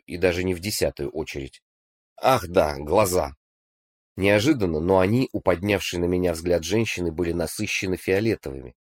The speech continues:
точно лепестки, достигшие апогея цветения дикой фиалки. Никогда не слышал, да и не видел людей с такой особенностью. Мутация или линзы? Ставлю на первое. Глаза — подарок прорыва,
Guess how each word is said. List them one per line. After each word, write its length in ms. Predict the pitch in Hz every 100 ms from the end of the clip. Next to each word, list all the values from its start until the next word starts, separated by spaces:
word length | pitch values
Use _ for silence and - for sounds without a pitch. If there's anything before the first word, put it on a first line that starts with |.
| _
точно 300 | 104 95 92
лепестки, 520 | 90 90 95 - -
достигшие 580 | 113 92 - 104 - 87
апогея 400 | 80 87 90 101
цветения 560 | - 87 85 117 104 90
дикой 320 | 82 92 92
фиалки. 520 | - 95 73 - - _ _ _ _ _ _ _ -
Никогда 360 | 90 113 110 101
не 140 | 87
слышал, 440 | - 123 135 98
да 100 | 85
и 80 | 95
не 120 | 98
видел 300 | 117 117 82
людей 320 | 78 95 98 82
с 80 |
такой 300 | - 80 90
особенностью. 680 | 90 - 82 69 67 - - _ _ _ _ -
Мутация 580 | 85 131 151 - 71 73 _ -
или 220 | 90 107
линзы? 400 | 110 82 69 64 _ _ _ _ _ _ _ _
Ставлю 440 | - - 110 120 104
на 120 | 98
первое. 460 | - 71 67 64 _ _ _ _ _ _ _ _ -
Глаза — 420 | 101 170 190 202
подарок 480 | - 160 165 156 -
прорыва, 520 | - 156 156 90 71